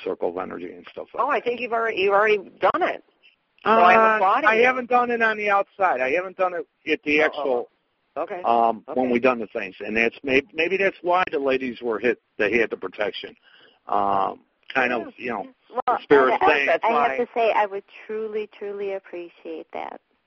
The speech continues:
Speaker 1: It's, it may be the, the, the bad spirits, evil spirits, per se, saying, "Oh, yeah, let, you know, let me give you a little run for your money," type of thing. You know what I'm saying?
Speaker 2: Exactly.
Speaker 1: Um, yeah.
Speaker 2: That's
Speaker 1: So,
Speaker 2: exactly
Speaker 1: um,
Speaker 2: what it is. I'm convinced.
Speaker 1: be-, because,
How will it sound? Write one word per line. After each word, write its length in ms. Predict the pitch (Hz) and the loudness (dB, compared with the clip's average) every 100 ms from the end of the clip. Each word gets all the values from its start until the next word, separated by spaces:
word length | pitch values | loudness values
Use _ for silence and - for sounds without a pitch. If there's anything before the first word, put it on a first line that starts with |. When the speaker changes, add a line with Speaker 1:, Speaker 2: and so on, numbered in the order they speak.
| - | -6
Speaker 1:
It's, 220 | 127 - - - | -6 -6 -10 0
it 160 | 123 | 0
may 180 | 131 156 | 2 -2
be 260 | 151 165 170 | -2 -6 -4
the, 260 | 151 131 - - _ | -4 -6 -12 -20 _
the, 180 | 139 120 - _ - | 2 2 0 _ -8
the 80 | 117 | -4
bad 280 | 113 117 120 | 0 0 0
spirits, 320 | - 139 135 120 | -4 -4 -4 -6
evil 220 | 120 127 | -6 -6
spirits, 380 | - 143 143 139 - _ _ _ _ - | -4 0 0 -2 -12 _ _ _ _ 2
per 160 | 113 | 2
se, 400 | - 135 131 131 - 139 | 4 2 2 -2 -4 0
saying, 400 | 131 131 123 117 _ _ _ - | 2 0 -2 -8 _ _ _ -2
"Oh, 100 | 165 | 4
yeah, 280 | 185 214 208 _ - | 6 4 2 _ -10
let, 220 | 175 170 | -10 -8
you 80 | 165 | -8
know, 140 | 156 127 - | -8 -8 -10
let 100 | 175 | -6
me 80 | |
give 140 | 165 160 | 0 2
you 80 | 160 | 6
a 20 | |
little 160 | 156 | 6
run 160 | 151 147 | 6 4
for 120 | 143 | 0
your 100 | 123 | -2
money," 260 | 135 151 107 | -2 -4 -2
type 220 | 120 104 | -2 -2
of 80 | 95 | -6
thing. 200 | 101 87 | -10 -12
You 100 | 101 | -6
know 100 | 104 | -4
what 80 | 117 | -2
I'm 100 | 120 - | -4 -4
saying? 240 | 131 127 - - - | -6 -6 -12 -18 -10
Speaker 2:
Exactly. 500 | 175 170 208 208 208 | -8 -2 2 2 2
Speaker 1:
Um, 120 | 208 _ - _ _ - | -2 _ -20 _ _ -2
yeah. 200 | 113 92 _ - | -2 -2 _ -8
Speaker 2:
That's 140 | 180 | 0
Speaker 1:
So, 220 | 131 113 110 | 4 4 4
Speaker 2:
exactly 380 | 185 247 285 | 0 0 -2
Speaker 1:
um, 60 | 262 | 0
Speaker 2:
what 140 | 539 | 0
it 80 | 523 | 2
is. 280 | 480 466 370 _ _ - | 2 2 -2 _ _ 0
I'm 160 | 175 233 | 0 2
convinced. 380 | 262 233 247 135 | 0 0 0 -6
Speaker 1:
be-, 80 | _ _ _ _ _ - | _ _ _ _ _ 0
because, 500 | 135 123 139 135 | 0 4 4 4